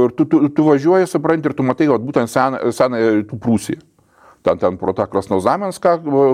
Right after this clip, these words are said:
ten pro, pro, nu, pro Tilžės tiltą pravažiuoji ir pasuki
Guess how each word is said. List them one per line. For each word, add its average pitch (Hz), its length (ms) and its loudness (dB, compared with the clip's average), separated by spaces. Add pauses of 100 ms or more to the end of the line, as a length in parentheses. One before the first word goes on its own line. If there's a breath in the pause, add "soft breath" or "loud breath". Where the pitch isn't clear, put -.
ten 131 300 0
pro, 127 180 -2
pro, 127 160 0
nu, 147 380 -6 (380 loud breath)
pro - 120 0
Tilžės 107 400 0
tiltą 110 240 2
pravažiuoji 107 480 2
ir - 80 -4
pasuki 107 400 0